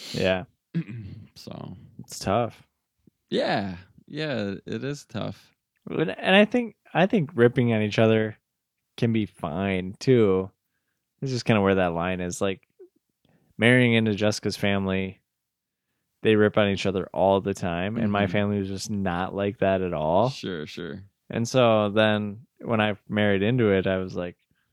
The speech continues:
Speaker 1: "I can't believe you talk to your family that way."
Speaker 2: <laughs>
Speaker 1: And for them, it's, like, totally loving, totally fine.
Speaker 2: Yeah, yeah.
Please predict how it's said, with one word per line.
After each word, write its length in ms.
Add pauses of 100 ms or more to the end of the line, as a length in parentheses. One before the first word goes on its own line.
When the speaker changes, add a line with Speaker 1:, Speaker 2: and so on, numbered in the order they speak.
(160)
Speaker 1:
"I 100
can't 180
believe 180
you 100
talk 240
to 120
your 100
family 440
that 220
way." 360
Speaker 2:
<laughs> 600
Speaker 1:
And 120
for 140
them, 280
it's, 180
like, 180
totally 400
loving, 400
totally 500
fine. 480
Speaker 2:
Yeah, 360 (180)
yeah. 300